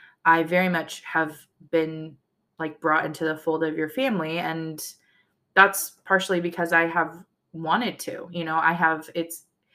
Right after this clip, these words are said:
it's very hard in my, <laughs> mi-, in my mind, from me, when, when your friends get married, they are learning to be husbands and wives,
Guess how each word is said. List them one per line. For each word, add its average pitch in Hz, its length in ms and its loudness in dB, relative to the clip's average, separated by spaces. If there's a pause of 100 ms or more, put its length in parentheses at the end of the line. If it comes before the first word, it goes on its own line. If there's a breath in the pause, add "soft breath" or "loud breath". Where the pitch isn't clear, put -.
(200 soft breath)
it's 190 160 -6
very 214 240 2
hard 190 480 2 (300)
in 180 200 -2
my, 156 220 0
<laughs> - 20 -8
mi-, 156 80 -8 (400 loud breath)
in 175 160 -2
my 156 160 -4
mind, 185 420 -12
from 156 280 -10
me, 151 260 -10 (340 loud breath)
when, 185 360 0 (220)
when 170 520 -6
your 175 220 -2
friends 175 300 -2
get 226 180 -6
married, 156 500 -8
they 175 240 4
are 226 220 2
learning 165 400 -4
to 170 180 -6
be 151 480 -4 (960)
husbands 160 540 -4
and 156 140 -12
wives, - 500 -18